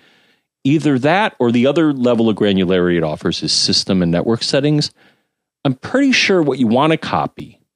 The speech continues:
if you're gonna use Migration Assistant, so that Time Machine will recognize the fact, or your old Time Machine drive will recognize the fact that it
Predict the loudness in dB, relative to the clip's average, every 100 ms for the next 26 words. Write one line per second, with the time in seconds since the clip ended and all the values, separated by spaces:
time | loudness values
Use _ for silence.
0 | _ -10 -4 0 2 2 2 0 0 0
1 | 0 0 0 0 0 0 -2 -4 -4 -2
2 | -2 -2 0 2 0 0 0 2 2 2
3 | 0 0 -2 0 2 0 -2 -4 -2 -2
4 | -4 -16 _ _ _ _ _ _ _ 0
5 | 2 0 2 2 2 0 0 0 -2 -2
6 | -2 0 -2 0 -2 -2 _ -4 -2 0
7 | 0 2 0 0 -2 0 -2 0 0 0